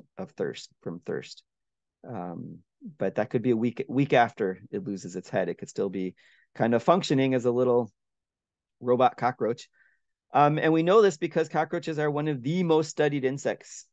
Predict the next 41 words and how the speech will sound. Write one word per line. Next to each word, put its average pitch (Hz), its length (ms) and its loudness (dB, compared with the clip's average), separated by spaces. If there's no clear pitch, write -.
by 131 160 2
humans. 127 600 2
Uh, 107 260 -2
they're, 110 320 0
they're 110 100 -4
kind 113 240 -4
of 107 80 -6
the 107 80 0
lab 110 280 4
rat 117 220 6
of 104 80 -2
the 107 140 -2
insect 127 380 -2
world 123 360 4
as 127 100 -18
we 113 100 -10
kind 110 220 -4
of 104 60 -2
get 110 160 0
into 107 180 0
the 101 360 -2
darker 117 320 2
side 113 260 0
of 110 80 -2
the 107 60 -4
human 117 320 -2
psyche 113 340 -2
and 113 100 0
the 107 60 -4
pain 123 240 0
that 117 120 -2
we 151 120 4
inflict 147 400 2
on 120 120 2
other 113 180 2
animals, 110 460 -4
like 92 180 -2
chopping 95 320 -2
their 92 100 -4
heads 90 240 -2
off. 104 200 0